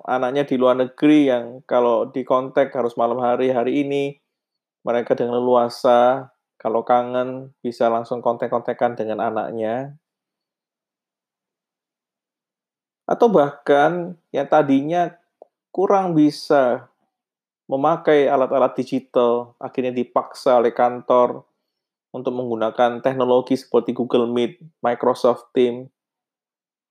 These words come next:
Zoom, Skype. Lebih intensif, saudara. Kebangkitan era digital akan makin nyata karena coronavirus ini, saudara.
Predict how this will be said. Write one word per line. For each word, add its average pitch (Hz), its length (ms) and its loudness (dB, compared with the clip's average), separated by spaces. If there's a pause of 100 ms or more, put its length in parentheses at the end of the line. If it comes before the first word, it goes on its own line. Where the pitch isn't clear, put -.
(1040)
Zoom, 135 720 0 (320)
Skype. 127 560 0 (1400)
Lebih 160 240 2
intensif, 208 480 -2
saudara. - 400 -14 (3250)
Kebangkitan 160 640 0
era 175 240 4
digital 135 800 0
akan 131 320 -8
makin 139 320 -6
nyata 156 480 0
karena 131 640 -2 (240)
coronavirus 120 640 -2
ini, 131 160 -6
saudara. 110 480 -8